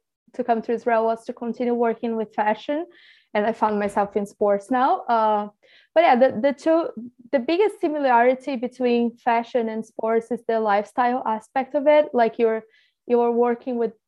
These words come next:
people's emotions and, uh, what they, the need that they have to either attend a game or buy a product or be involved in the, in a lifestyle of the person that you're trying to attract. Um,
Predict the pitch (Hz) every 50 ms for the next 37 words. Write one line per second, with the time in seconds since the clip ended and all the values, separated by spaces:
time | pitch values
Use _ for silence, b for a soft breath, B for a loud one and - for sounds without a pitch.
0 | _ _ _ 262 - - 254 233 226 233 220 214 208 208 208 - - 262 247 247
1 | 247 240 240 226 214 208 214 226 - 240 - _ _ _ _ - 220 208 208 202
2 | 208 208 208 - - _ 233 233 226 226 214 240 233 226 214 220 233 - _ _
3 | - 190 233 233 233 233 233 233 247 254 262 262 277 262 226 226 233 214 226 226
4 | 226 226 226 220 226 226 - - - 226 220 226 - 240 214 233 233 220 214 214
5 | - - 247 233 233 220 202 233 233 233 233 233 233 226 220 220 202 196 _ 226
6 | 220 214 214 214 - - 240 226 226 226 220 226 226 220 220 b b b b b
7 | b b _ 226 220 220 220 202 220 247 240 226 233 226 233 226 214 214 220 214
8 | 208 226 220 214 214 214 214 208 208 208 208 - _ _ _ _ _ _ _ _
9 | 240 240 233 233 226 220 220 226 226 226 - - 247 226 226 226 226 226 226 233
10 | 240 - _ - 240 233 233 220 220 214 - _ _ 240 _ _ _ _ _ 202
11 | 226 208 - 214 214 226 226 220 220 214 214 208 202 - - 233 214 214 220 214
12 | - 214 208 - - - 202 196 214 269 320 - - - - - - 220 220 214
13 | 214 214 208 202 202 202 202 202